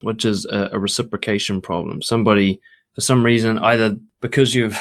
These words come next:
<laughs> allowed them to open up for the first time, the floodgates open and, and everything just pours out, or they're just somebody who has insecurity and anxiety and they're oversharing because they feel nervous about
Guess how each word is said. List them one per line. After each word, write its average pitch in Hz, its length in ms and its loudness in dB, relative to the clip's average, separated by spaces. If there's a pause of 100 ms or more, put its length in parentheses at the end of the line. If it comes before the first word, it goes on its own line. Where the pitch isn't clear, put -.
(120)
<laughs> - 140 -20
allowed 117 320 2
them 110 100 -4
to 107 100 -6
open 107 240 -6
up 104 140 -6
for 107 80 -18
the 101 80 -8
first 98 360 -4
time, 92 240 -6
the 90 80 -12
floodgates 110 680 -2
open 85 380 -10 (680)
and, 90 240 -8
and 95 100 -6
everything 101 300 -4
just - 200 -10
pours 98 340 0
out, 90 300 -2 (480)
or 139 240 6
they're 113 140 2
just 113 500 -4 (100)
somebody 110 400 -4
who 101 140 -10
has 95 340 -4
insecurity 107 640 -2
and 95 100 -2
anxiety 95 560 0
and 90 100 -4
they're - 100 -4
oversharing 98 760 -2
because 95 480 -4
they 87 160 -8
feel 92 180 -8
nervous 95 400 -2
about - 280 -6